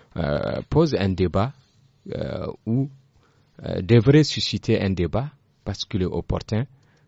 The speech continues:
c'est la, la, la, le rôle que joue cette institution. Quand on parle de la haute cour de justice et qui elle est, qui, qui, quand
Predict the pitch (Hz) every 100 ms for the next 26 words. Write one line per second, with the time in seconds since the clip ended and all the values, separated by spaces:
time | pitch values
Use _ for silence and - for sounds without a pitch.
0 | _ - - 104 110 - 87 87 82 87
1 | 85 82 78 80 80 67 87 92 107 151
2 | 120 - 90 107 - 113 90 92 - -
3 | - 95 - - 82 _ _ _ _ _
4 | _ - _ - 101 95 98 - 107 117
5 | 92 87 85 85 87 101 - 104 92 82
6 | 82 - 139 - 90 90 85 85 - 139
7 | 127 90 87 90 - - - 117 - -
8 | - _ - 123